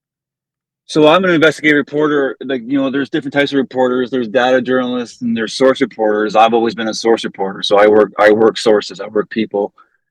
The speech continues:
And I, uh, got tipped off on this, um, was filed in court through, um, so Ronnie's lawyer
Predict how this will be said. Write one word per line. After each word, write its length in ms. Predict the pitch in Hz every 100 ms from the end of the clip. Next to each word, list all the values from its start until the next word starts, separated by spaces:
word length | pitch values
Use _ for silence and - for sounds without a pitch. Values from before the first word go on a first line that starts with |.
| _ _
And 460 | - 110 113 113 110
I, 320 | 113 120 117
uh, 260 | 120 120 120
got 300 | 101 120 -
tipped 220 | 143 131
off 300 | 123 123 139
on 480 | 127 120 120 117 104
this, 240 | - 113 - - -
um, 500 | 117 113 110 110 101
was 180 | 117 107
filed 340 | - 117 120 120
in 120 | 113
court 360 | - 135 131 - _ _ _ _ _ -
through, 260 | 117 113
um, 300 | 113 113 110
so 140 | - 110
Ronnie's 420 | 123 127 120 110
lawyer 520 | 123 131 117 113 113